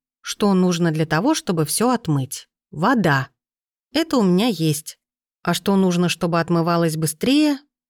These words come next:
чтобы справиться с салом, копотью и застаревшими корками? Какая-то бытовая химия. Вряд ли в этом мире есть волшебный мистер Пропер,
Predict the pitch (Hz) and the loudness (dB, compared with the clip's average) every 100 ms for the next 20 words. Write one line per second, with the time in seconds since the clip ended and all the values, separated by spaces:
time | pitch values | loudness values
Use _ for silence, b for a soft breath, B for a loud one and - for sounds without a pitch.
0 | _ - - 180 170 - 175 170 160 170 | _ -20 -6 -2 -2 -2 0 0 0 -4
1 | - - 196 190 180 175 190 180 170 180 | -4 -2 0 0 0 0 -2 -2 -4 0
2 | 170 165 - 170 170 - 165 160 156 254 | 0 0 -2 -2 0 0 0 0 0 -2
3 | 294 262 247 240 - _ _ _ _ _ | -2 0 2 0 -4 _ _ _ _ _
4 | - 135 277 320 269 208 160 151 233 294 | -10 -2 0 0 0 -2 0 0 2 0
5 | 269 - 196 190 180 175 170 160 _ _ | 0 0 2 2 2 2 0 -4 _ _
6 | _ _ _ 180 190 185 180 175 185 180 | _ _ _ -4 -2 -2 -2 -2 0 2
7 | 175 170 170 170 165 170 165 180 170 170 | 2 2 2 0 -2 -2 -2 -2 0 2
8 | 170 - 160 - 240 269 196 165 | 0 -2 -6 -4 -2 -2 -2 -4